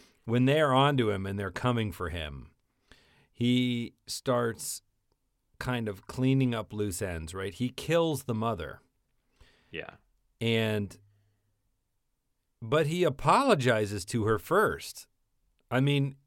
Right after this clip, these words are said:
Speaker 1: it's not like in some serial killer movies you see they're charming and friendly, and then there's a point at which the mask comes off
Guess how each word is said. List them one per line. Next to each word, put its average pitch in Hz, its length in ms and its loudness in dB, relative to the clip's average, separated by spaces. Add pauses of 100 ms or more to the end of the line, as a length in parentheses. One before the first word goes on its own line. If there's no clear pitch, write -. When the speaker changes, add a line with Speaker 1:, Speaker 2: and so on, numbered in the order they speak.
(800)
Speaker 1:
it's 139 260 -6
not 214 260 0
like 165 500 0 (960)
in 143 120 -2
some 170 260 -6
serial 156 440 2
killer 127 320 2
movies 110 520 -2
you 107 100 -4
see 104 600 -4 (500)
they're 104 140 2
charming 117 460 0
and 95 120 -4
friendly, 107 500 -2
and 98 140 -4
then 101 180 -4
there's 110 280 -8
a 113 60 -8
point 143 320 -4
at 110 80 -8
which 113 240 -6
the 104 80 -6
mask 98 640 -8 (100)
comes 117 320 -6
off 113 480 -6